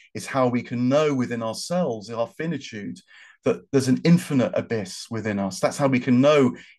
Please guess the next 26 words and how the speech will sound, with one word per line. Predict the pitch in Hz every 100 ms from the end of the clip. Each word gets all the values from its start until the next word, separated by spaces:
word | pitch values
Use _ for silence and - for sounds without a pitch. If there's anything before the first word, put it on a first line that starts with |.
| -
in | 127
our | 120 107
temporal | - 175 180 147 117
lives | 107 98 92 -
that | -
every | 131 127
moment | 131 147 156 123 -
is | 120 -
cut | - 131 -
through | - 135 117
by | 123 117 107
eternity. | - - 156 135 117 - 131 - _ _ _ _ _ _ _
And | 120 120
I | 127
think | 185
this, | 139 135
um, | 127 123
this | 127 123
explains | 127 - 147 143 123
why, | 120 123 117 107 - - _ _
um, | 117 117
Blake | 135 131 123
in | 123
The | 120
Everlasting | 117 117 110 - 120
Gospel, | 135 139 - 120 107 107